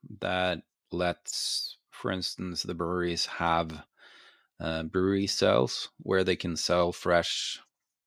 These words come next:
freshly packaged beer. Uh, we've had some change recently where cider producers are allowed to do that, but at the point it has to do with,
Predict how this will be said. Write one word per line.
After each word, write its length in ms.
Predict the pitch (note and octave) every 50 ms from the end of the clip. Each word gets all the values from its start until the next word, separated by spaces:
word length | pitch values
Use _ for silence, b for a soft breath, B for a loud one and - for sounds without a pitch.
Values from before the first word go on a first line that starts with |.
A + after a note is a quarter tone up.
| - - F#2 G#2+ A2 - - - - - - -
freshly 380 | - G2 F#2+ F#2 - - G2 E2+
packaged 540 | - - E2+ E2+ E2 - E2 D#2 - - -
beer. 320 | - E2 E2+ F#2 A2 C3+ _ _ _ - -
Uh, 500 | E2 D#2+ E2 D#2+ D#2+ D#2 D#2+ D#2+ D#2+ D#2+
we've 220 | E2 F2 F2 F2 D#2+
had 320 | E2+ F#2+ G2 G2+ G2 F2+
some 280 | - - - F#2+ F2+ E2+
change 720 | - - F#2+ F#2+ F#2 F#2 F#2 F2 - - - - - - -
recently 580 | - G#2 F#2+ F#2+ F2+ - - F#2 F#2+ G2 G2 G2
where 400 | F#2 F2+ F2 F2 F2 F2+ E2+ - B B B B B B B B B
cider 420 | - - - F#2+ F#2 G2+ A2 A#2
producers 640 | A2+ - A#2+ A2+ A#2 A#2 G#2+ - A2+ A#2 B2 A#2 -
are 200 | - F#2+ F#2+ F#2
allowed 340 | F#2 F2+ F2 E2+ F2+ F2+ -
to 80 | -
do 180 | D#2+ - E2 E2+
that, 260 | F2 F#2+ G#2+ B2+ - - _ _ _ _ _ _ b b b b b b b b _ _ _ -
but 320 | F2+ F2+ F2 F2 F2 E2+ - - - _ _ _ _ _ _ _ _ _ _ _ -
at 140 | E2+ D#2+ -
the 60 | -
point 280 | - - F2+ F2 E2+
it 120 | E2 D#2+ D#2
has 220 | E2 E2 E2 - -
to 80 | E2
do 180 | D2+ D#2+ D#2+ D#2
with, 180 | D#2 D#2+ D#2